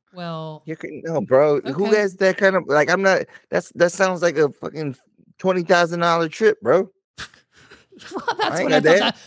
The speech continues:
Speaker 1: that's what I thought it cost to go to Disney. That's why I haven't gone, because that's how much I thought it cost to go. I thought it was gonna be at least ten grand for Megs and I to go for a week at least, right? Like, is that not
Speaker 2: Yeah.
Speaker 1: how much it costs to go to Disney?
Speaker 2: I don't know, bro. I don't
Speaker 1: Harry
Speaker 2: even, I,
Speaker 1: Potter,
Speaker 2: I don't get
Speaker 1: Universal Orlando.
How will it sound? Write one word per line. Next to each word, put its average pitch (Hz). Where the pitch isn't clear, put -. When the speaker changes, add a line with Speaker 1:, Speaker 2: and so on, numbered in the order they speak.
Speaker 1:
that's 277
what 294
I 277
thought 277
it 277
cost 208
to 240
go 247
to 233
Disney. 220
That's 185
why 226
I 226
haven't 233
gone, 285
because 233
that's 269
how 277
much 262
I 262
thought 262
it 254
cost 269
to 294
go. 175
I 277
thought 269
it 285
was 254
gonna 269
be 262
at 247
least 247
ten 240
grand 226
for 220
Megs 214
and 196
I 185
to 180
go 180
for 185
a 170
week 220
at 185
least, 190
right? 214
Like, 226
is 214
that 226
not 220
Speaker 2:
Yeah. -
Speaker 1:
how 220
much 226
it 226
costs 214
to 233
go 226
to 220
Disney? 226
Speaker 2:
I 107
don't -
know, 90
bro. 80
I 80
don't -
Speaker 1:
Harry 339
Speaker 2:
even, 85
I, 226
Speaker 1:
Potter, 226
Speaker 2:
I 180
don't 196
get 247
Speaker 1:
Universal 233
Orlando. 156